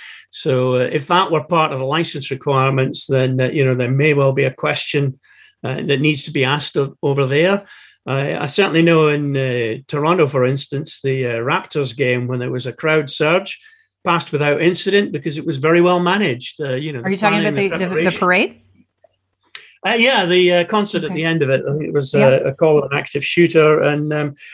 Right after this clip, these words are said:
Speaker 1: that
Speaker 2: Right.
Speaker 1: was brought under control very quickly. But, you know, very, a-, a-, again, different environments, different cultures. These things need to be factored into your crowd safety plan.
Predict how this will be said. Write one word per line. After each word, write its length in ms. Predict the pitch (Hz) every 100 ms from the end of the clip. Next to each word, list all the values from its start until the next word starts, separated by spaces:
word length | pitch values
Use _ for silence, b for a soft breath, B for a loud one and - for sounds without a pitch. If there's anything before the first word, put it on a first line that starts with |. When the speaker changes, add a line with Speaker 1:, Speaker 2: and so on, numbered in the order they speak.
| B B
Speaker 1:
that 80 | 180
Speaker 2:
Right. 100 | 170
Speaker 1:
was 80 |
brought 320 | 143 147 160 160
under 180 | 151 -
control 340 | - - 151
very 200 | 139 135
quickly. 460 | 135 180 175 180 180
But, 280 | 151 156 147
you 120 | 165
know, 280 | 131 151 160
very, 720 | 156 131 160 185 170 151 135 b b b
a-, 100 | - -
a-, 180 | 254 208
again, 280 | 226 208 170
different 300 | 208 220 196
environments, 640 | 175 185 196 202 190 -
different 320 | 170 - -
cultures. 600 | - 196 190 190 190 180
These 360 | 220 254 226 -
things 240 | 180 151
need 140 | 165 160
to 40 |
be 100 | 139
factored 520 | - 170 170 - 135
into 240 | 143 143 143
your 100 | 131
crowd 280 | 143 127
safety 320 | 127 143 - -
plan. 340 | 131 -